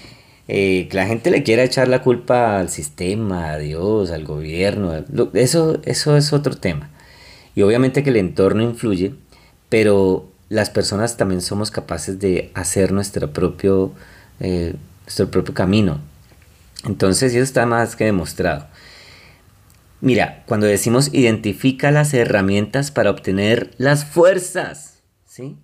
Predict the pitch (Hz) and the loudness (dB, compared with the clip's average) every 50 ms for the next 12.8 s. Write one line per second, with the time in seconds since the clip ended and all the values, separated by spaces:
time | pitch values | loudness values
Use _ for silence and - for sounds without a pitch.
0 | _ - 143 143 139 143 - - 123 120 113 - - - 180 185 160 156 117 101 | _ -8 -6 -4 -4 -4 -6 -6 -8 -8 -8 -12 -12 -10 -8 -6 -6 -4 -6 -6
1 | - - - - _ _ - 113 101 - 120 123 120 135 135 139 147 147 151 147 | -6 -10 -16 -20 _ _ -2 0 0 2 0 0 0 -2 -2 0 2 2 2 2
2 | 147 113 98 107 139 143 127 110 95 - 131 135 139 139 - 143 139 135 131 123 | 2 0 0 2 2 4 4 4 2 2 0 0 0 0 0 2 2 2 2 0
3 | 117 98 - - 107 104 101 98 92 95 101 98 95 95 113 143 - 95 - 98 | -2 -4 -6 -4 -4 -2 -2 -2 -2 -2 0 0 0 0 0 -2 -2 0 2 2
4 | 98 104 107 113 113 113 143 139 147 90 - - - - - - - - - - | 4 4 4 2 2 2 0 -2 -2 -4 -10 -14 -20 -20 -20 -20 -20 -20 -20 -20
5 | - - - 101 107 110 117 143 160 127 95 90 - - 113 123 135 135 139 143 | -20 -10 -4 -2 0 2 4 4 4 4 2 0 -2 -2 2 4 4 4 4 2
6 | - 78 110 - - - 135 147 147 147 147 147 139 170 190 175 139 - - - | 0 -2 -4 -2 -2 0 2 2 4 4 2 2 2 2 2 2 0 -4 -10 -18
7 | _ _ _ _ _ _ - - 131 143 147 - - _ _ _ _ _ _ _ | _ _ _ _ _ _ -12 -8 -8 -8 -8 -12 -18 _ _ _ _ _ _ _
8 | _ - - - - _ _ _ _ _ _ - 120 113 107 101 - 123 - - | _ -20 -20 -20 -20 _ _ _ _ _ _ 0 2 4 4 4 4 4 2 0
9 | 127 123 127 127 - - 98 87 87 87 85 - - - _ _ _ _ - 104 | -2 -2 -4 -4 -4 -4 -4 -4 -4 -4 -6 -8 -12 -18 _ _ _ _ -6 -4
10 | 101 98 92 90 82 92 90 - 92 90 87 - - - _ _ _ 98 101 101 | -2 -2 -2 -4 -6 -8 -6 -4 -2 -2 -2 -4 -8 -14 _ _ _ -6 -4 -4
11 | 95 92 - - 104 101 98 101 98 - - - - - 127 127 123 120 117 107 | -4 -4 -4 -4 -2 0 0 0 -2 -4 -8 -6 -2 2 2 4 4 4 2 0
12 | 107 107 104 98 90 - 92 - - 98 92 - 98 90 90 | 0 -2 -4 -4 -6 -8 -10 -12 -12 -14 -12 -10 -10 -12 -12